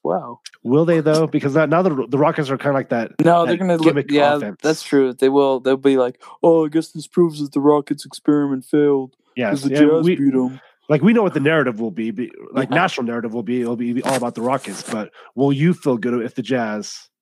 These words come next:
Speaker 2: how about that? Yeah, Jared, I'll ask you. Would you feel good if the Jazz beat the Rockets in six games in the first round
Speaker 1: Oh,
Speaker 2: in a
Speaker 1: I would
Speaker 2: four five
Speaker 1: feel
Speaker 2: matchup?
Speaker 1: great.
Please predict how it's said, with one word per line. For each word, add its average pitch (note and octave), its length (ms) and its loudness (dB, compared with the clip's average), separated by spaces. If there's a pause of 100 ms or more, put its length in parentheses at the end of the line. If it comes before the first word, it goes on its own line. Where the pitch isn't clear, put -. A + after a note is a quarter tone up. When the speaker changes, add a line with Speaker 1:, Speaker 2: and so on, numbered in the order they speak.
(160)
Speaker 2:
how F#3 100 0
about E3+ 120 2
that? D#3 200 0
Yeah, C3 140 -2
Jared, C3 220 -2
I'll C3+ 240 0
ask C3 120 -6
you. A2 120 -2 (280)
Would B2 240 0
you F3 140 2
feel D#3 180 2
good B2+ 220 0
if B2+ 140 -4
the A#2+ 80 -8
Jazz B2 300 -4
beat C3+ 140 -8
the B2 80 -6
Rockets A#2 560 -6
in A2+ 240 -6
six - 440 -12
games A#2 320 -6
in G3+ 60 -8
the G#3 60 -6
first - 240 -10
round E3+ 320 -8 (300)
Speaker 1:
Oh, E3+ 120 2
Speaker 2:
in G#3 40 2
a A#3+ 40 -2
Speaker 1:
I - 40 -10
would - 60 -6
Speaker 2:
four B3+ 120 2
five A3+ 200 -2
Speaker 1:
feel G3 100 -2
Speaker 2:
matchup? - 160 -4
Speaker 1:
great. A#2+ 120 -14